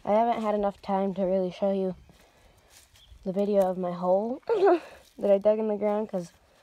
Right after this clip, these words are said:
I'm moving pipe for my grandpa. And fun fact, I get paid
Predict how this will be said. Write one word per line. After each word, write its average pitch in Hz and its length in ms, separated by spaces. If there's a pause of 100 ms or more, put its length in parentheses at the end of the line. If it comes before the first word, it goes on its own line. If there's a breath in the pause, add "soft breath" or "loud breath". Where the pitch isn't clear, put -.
(200 soft breath)
I'm 190 140
moving 214 360
pipe - 440 (320)
for 180 320
my 175 180
grandpa. 202 380 (960 soft breath)
And 190 160
fun 220 140
fact, 226 360
I 202 100
get 208 180
paid 214 340